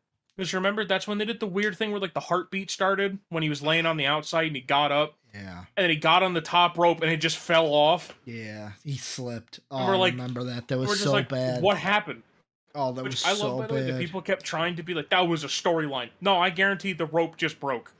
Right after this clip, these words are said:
Speaker 2: Yeah. No,
Speaker 1: And everyone's
Speaker 2: that
Speaker 1: like,
Speaker 2: was
Speaker 1: "Guys, guys,
Speaker 2: Oh.
Speaker 1: what's the reason it broke?" It's like,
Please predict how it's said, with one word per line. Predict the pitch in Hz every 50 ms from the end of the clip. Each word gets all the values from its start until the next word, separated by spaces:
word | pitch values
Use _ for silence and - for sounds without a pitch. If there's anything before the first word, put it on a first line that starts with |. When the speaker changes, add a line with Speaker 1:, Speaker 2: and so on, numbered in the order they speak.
| _ _ _
Speaker 2:
Yeah. | 160 151 147 139 131 123 110 120 - _ _ -
No, | 160 147 147 170
Speaker 1:
And | 170
everyone's | 165 160 160 165 139
Speaker 2:
that | 151
Speaker 1:
like, | 135
Speaker 2:
was | 131 - -
Speaker 1:
"Guys, | 151 139 123 107 - -
guys, | - 143 127 113 104 - - - _ _ _ _ -
Speaker 2:
Oh. | 151 135 135 127 110 - -
Speaker 1:
what's | 247 285 - -
the | - 240 175
reason | 127 156 190 196 196 151 160 170
it | 147 139 -
broke?" | - 160 156 147 -
It's | 143 - -
like, | 127 117 -